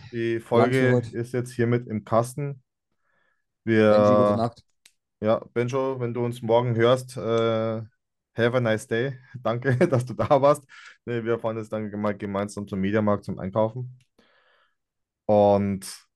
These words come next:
Speaker 1: wir werden schauen, wie sich unsere Jungs beim sehr, sehr schweren Wochenende, also Straubing und München, ja, äh, mein Gefühl sagt mir nichts Gutes,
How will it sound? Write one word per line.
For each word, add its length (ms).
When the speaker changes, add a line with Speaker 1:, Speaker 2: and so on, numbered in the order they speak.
Speaker 1:
wir 200
werden 640
schauen, 360
wie 60
sich 140
unsere 300
Jungs 480
beim 360
sehr, 260
sehr 380
schweren 460
Wochenende, 680
also 180
Straubing 480
und 60
München, 640
ja, 300
äh, 420
mein 160
Gefühl 300
sagt 240
mir 80
nichts 200
Gutes, 560